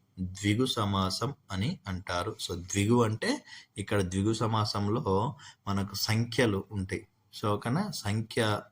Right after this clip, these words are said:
పదాలు ఉంటాయి. ద్వంద్వ సమాసం అంటేనేమో రెండు పదాలు సమానంగా, ఆ, ప్రాధాన్యతను కలిగి ఉంటాయి. ఫాల్గుణ మాసంలో పున్నమి రోజు వచ్చే పండుగ ఏది అని ఇచ్చాడు ఇక్కడ. So, ఇక్కడ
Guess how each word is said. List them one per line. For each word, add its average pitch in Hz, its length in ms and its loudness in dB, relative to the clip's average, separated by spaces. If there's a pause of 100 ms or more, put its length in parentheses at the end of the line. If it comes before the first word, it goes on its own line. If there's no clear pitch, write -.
(140)
పదాలు 101 480 4 (240)
ఉంటాయి. 92 380 0 (260)
ద్వంద్వ 117 360 6
సమాసం 113 520 0
అంటేనేమో 113 480 0
రెండు 127 280 4
పదాలు 110 300 4
సమానంగా, 98 800 4 (640)
ఆ, 98 160 2
ప్రాధాన్యతను 104 720 6
కలిగి 104 280 4
ఉంటాయి. - 280 -6 (2500)
ఫాల్గుణ 143 540 8
మాసంలో 110 720 6 (200)
పున్నమి 143 380 6
రోజు 107 580 6
వచ్చే 107 340 2
పండుగ 101 440 2
ఏది 104 380 4
అని 101 140 2
ఇచ్చాడు 98 280 0
ఇక్కడ. 120 200 -4 (600)
So, 107 60 2
ఇక్కడ 101 480 6